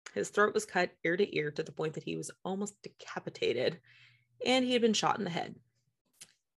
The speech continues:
It was determined by the coroners that Travis's, Travis was murdered on June fourth, two thousand eight. Travis's body had been in that state for almost four days prior to being found,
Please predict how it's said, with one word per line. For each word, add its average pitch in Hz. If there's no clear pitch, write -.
It -
was 180
determined 214
by 190
the 175
coroners 202
that 160
Travis's, 196
Travis 190
was 214
murdered 175
on 156
June 185
fourth, 160
two 160
thousand 165
eight. -
Travis's 170
body 185
had 180
been 175
in 185
that 185
state 165
for -
almost 160
four 202
days 160
prior 151
to 156
being 165
found, 170